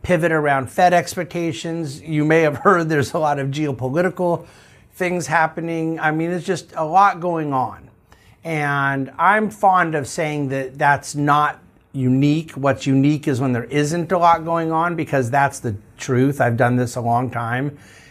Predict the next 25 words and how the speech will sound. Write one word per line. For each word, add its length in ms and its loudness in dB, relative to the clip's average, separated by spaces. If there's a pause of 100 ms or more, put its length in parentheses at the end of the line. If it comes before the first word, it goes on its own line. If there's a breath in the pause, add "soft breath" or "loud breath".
(140 loud breath)
And, 580 2
uh, 480 2 (220)
a 420 -2
hyper 640 2
level 360 4
of 120 2
activity 680 0
is 160 0
the 100 -2
norm. 500 0
It 60 -2
is 160 -4
not, 300 -2
it's 180 -8
the 120 -6
rule, 300 0
not 220 0
the 60 -8
exception. 720 -6 (720 soft breath)
Um, 440 0 (100)
right 200 2
now, 280 2
I 180 4
also 720 2
am, 560 -4